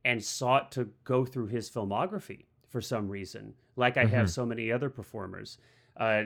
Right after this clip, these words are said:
Speaker 1: that you and I were just chatting. I was like, you know, I've always kinda seen myself more as a Newman guy as opposed to a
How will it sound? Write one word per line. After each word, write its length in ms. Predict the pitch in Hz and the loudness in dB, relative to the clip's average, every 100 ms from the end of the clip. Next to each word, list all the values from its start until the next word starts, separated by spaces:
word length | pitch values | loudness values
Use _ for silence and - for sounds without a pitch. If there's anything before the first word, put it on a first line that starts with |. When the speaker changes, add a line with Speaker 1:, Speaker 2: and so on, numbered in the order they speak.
| 101 | -2
Speaker 1:
that 200 | 120 110 | -4 0
you 100 | 127 | 4
and 80 | 120 | 4
I 60 | |
were 120 | 117 | 4
just 200 | 110 107 | 0 -6
chatting. 300 | - 120 120 | 2 4 4
I 40 | 107 | 0
was 140 | 101 | -4
like, 160 | 117 127 | -6 -4
you 60 | |
know, 40 | 113 | -4
I've 120 | 104 | 0
always 280 | 117 120 127 | 0 0 0
kinda 220 | 123 107 | -4 -6
seen 200 | - 123 | -6 -6
myself 380 | 113 - 113 - | -6 -6 -8 -4
more 220 | 117 117 | -2 -2
as 100 | 104 | -4
a 60 | 104 | -4
Newman 460 | 110 135 113 92 - | -2 -2 -2 -8 -2
guy 280 | 101 92 | -2 0
as 120 | 95 95 | -2 -6
opposed 420 | - 113 110 - | -6 -4 -4 -6
to 180 | 113 98 | -8 -4
a 160 | 95 | -6